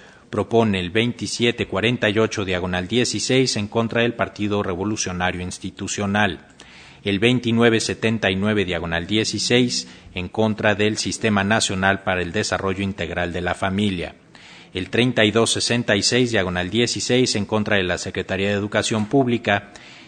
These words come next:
y el treinta y tres quince diagonal dieciséis en contra de la Comisión Nacional del Agua. La ponencia del comisionado Monterrey Chepov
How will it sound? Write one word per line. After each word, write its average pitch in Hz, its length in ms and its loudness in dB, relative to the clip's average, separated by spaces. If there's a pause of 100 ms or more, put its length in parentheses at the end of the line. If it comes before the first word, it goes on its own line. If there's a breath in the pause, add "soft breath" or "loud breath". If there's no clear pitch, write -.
(100)
y 113 100 2
el 95 140 0
treinta 127 320 2
y - 40 0
tres 113 300 0
quince 160 400 2
diagonal 92 420 0
dieciséis 123 640 2
en 101 120 -2
contra 107 320 0
de 98 80 2
la 87 160 0
Comisión 101 480 -2
Nacional 85 520 -4
del 90 200 -6
Agua. - 340 -8 (800 loud breath)
La 90 160 0
ponencia 90 420 -4
del 90 120 -2
comisionado 98 600 -2
Monterrey 87 460 -4
Chepov 131 420 4